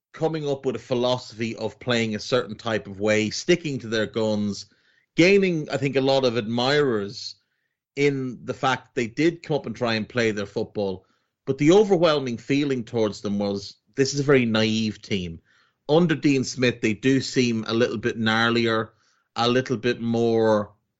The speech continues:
a little bit more cynical, and a little bit more switched on to what it actually takes to survive in this division.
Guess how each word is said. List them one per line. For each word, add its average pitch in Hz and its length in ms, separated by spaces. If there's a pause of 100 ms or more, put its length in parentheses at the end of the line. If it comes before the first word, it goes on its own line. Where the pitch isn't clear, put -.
(1300)
a 147 40
little 185 160
bit 185 100
more 175 160
cynical, 131 640
and 110 100
a 123 60
little 170 180
bit 170 120
more 160 180
switched - 460
on 127 280
to 110 80
what 120 180
it 113 100
actually 117 340
takes - 420
to 107 120
survive 110 520
in 104 120
this 98 200
division. 95 440